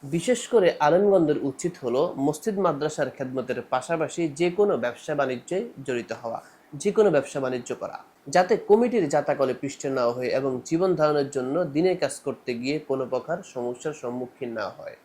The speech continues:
আল্লাহ রাব্বুল আলামিন সকলকে সহি বুঝ দান করুন, বুঝার মতো তৌফিক দান করুন। আমার কথায় কেউ যদি কষ্ট পান তাহলে ক্ষমা সুন্দর দৃষ্টিতে দেখবেন, আমাকে দয়া করে ক্ষমা করে দিবেন। আমি এই জাতির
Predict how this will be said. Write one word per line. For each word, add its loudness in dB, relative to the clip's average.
আল্লাহ 2
রাব্বুল 4
আলামিন 4
সকলকে -2
সহি -4
বুঝ -2
দান 2
করুন, 0
বুঝার -2
মতো 0
তৌফিক -8
দান -8
করুন। -6
আমার 0
কথায় -6
কেউ -6
যদি -8
কষ্ট -8
পান 0
তাহলে -4
ক্ষমা -6
সুন্দর -8
দৃষ্টিতে -6
দেখবেন, -4
আমাকে -4
দয়া 2
করে -6
ক্ষমা -6
করে -4
দিবেন। 0
আমি -2
এই 6
জাতির -2